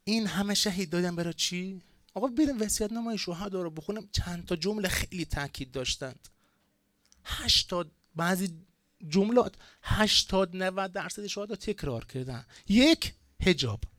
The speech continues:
پدرا، مادرا،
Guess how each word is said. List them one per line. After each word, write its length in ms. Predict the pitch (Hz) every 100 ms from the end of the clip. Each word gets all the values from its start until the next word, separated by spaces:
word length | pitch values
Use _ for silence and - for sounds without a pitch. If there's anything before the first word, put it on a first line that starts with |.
| _ _ _ _ _ _ _ _ _ _ _ _ _ _ _ -
پدرا، 500 | 143 147 156 160 151 -
مادرا، 520 | 127 127 139 143